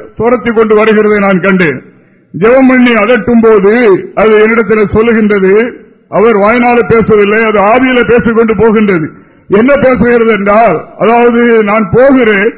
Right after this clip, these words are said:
குறிக்கப்பட்ட எல்கையில நிற்பேன், அங்கே வரும்போது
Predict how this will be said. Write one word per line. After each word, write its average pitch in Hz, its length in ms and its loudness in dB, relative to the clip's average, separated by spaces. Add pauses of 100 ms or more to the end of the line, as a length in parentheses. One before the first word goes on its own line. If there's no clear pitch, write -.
(260)
குறிக்கப்பட்ட 269 560 -2
எல்கையில 247 500 0
நிற்பேன், 214 580 -2 (340)
அங்கே 262 360 0
வரும்போது 254 420 2